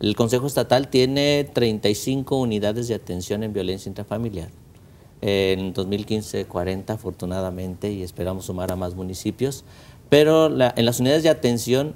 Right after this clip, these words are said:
es donde se recibe a las, a las personas que tienen un problema de violencia intrafamiliar. Y ahí es recibida por una, algunas tienen una persona que hace una entrevista filtro para ver qué tanto es de violencia,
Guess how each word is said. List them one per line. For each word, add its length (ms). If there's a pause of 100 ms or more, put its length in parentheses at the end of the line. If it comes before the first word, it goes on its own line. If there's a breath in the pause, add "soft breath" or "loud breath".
es 160
donde 480
se 640
recibe 480
a 60
las, 400
a 100
las 320
personas 540
que 180
tienen 500
un 220
problema 380
de 100
violencia 360
intrafamiliar. 640 (640 loud breath)
Y 340
ahí 580
es 220
recibida 720
por 500 (460 loud breath)
una, 420
algunas 480
tienen 300
una 500
persona 400
que 100
hace 280
una 140
entrevista 420
filtro 360
para 180
ver 160
qué 100
tanto 300
es 80
de 80
violencia, 580